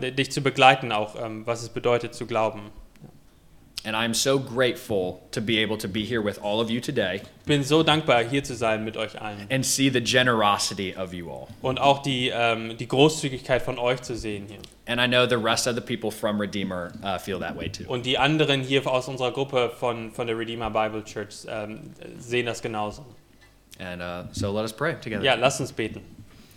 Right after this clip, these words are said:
Speaker 2: Uh, Father, we thank you for this day. Uh, we just thank you for this opportunity that we get to worship together, Lord.
Speaker 1: Ja, wir danken dir, Herr, für diesen Tag und wir danken dir, dass du, ähm,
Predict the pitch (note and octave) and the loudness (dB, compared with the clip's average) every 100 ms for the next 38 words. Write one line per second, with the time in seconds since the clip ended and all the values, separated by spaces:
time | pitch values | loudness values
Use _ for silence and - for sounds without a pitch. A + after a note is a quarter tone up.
0 | - - - - - A#2 A#2 - E3 F3 | -16 -14 -14 -16 -6 2 2 8 10 10
1 | E3 F#3 F3+ F3+ E3+ C#3+ - A#2+ A#2 A2+ | 8 6 4 4 2 2 2 4 6 4
2 | - - - - - - - - - - | -2 -16 -20 -20 -18 -18 -16 -14 -12 -12
3 | - - - - - A2 G#2+ A2 A#2 A#2+ | -16 -20 -20 -20 -12 -2 0 0 0 -2
4 | B2 A#2+ B2 A#2 G#2+ - G#2+ A#2 A#2 A2+ | -4 -2 -4 -2 -2 0 0 0 -2 0
5 | G#2 G2+ G2 A2 A#2+ F#2 F#2+ F#2 G2+ - | 0 -2 -2 -2 -2 -4 -4 -4 -6 -10
6 | D#2+ D#2 D2+ D2 D#2 D#2 D2+ - - - | -12 -12 -12 -12 -10 -10 -12 -16 -20 -10
7 | C#3 C3 C3 D3+ D3 C3 B2+ - B2+ A#2 | 0 2 6 6 6 4 4 2 -2 -2
8 | A#2 A2 D3 D3+ D3+ A#2+ A#2+ B2+ C3+ B2 | -2 2 6 6 6 -4 2 2 2 0
9 | A#2 A2+ - A#2+ A#2+ A#2+ A#2+ - - - | 2 0 -2 0 4 2 0 -14 -20 -8
10 | - A#2 A2+ A2+ A2 G#2+ | 2 4 4 2 -4 -8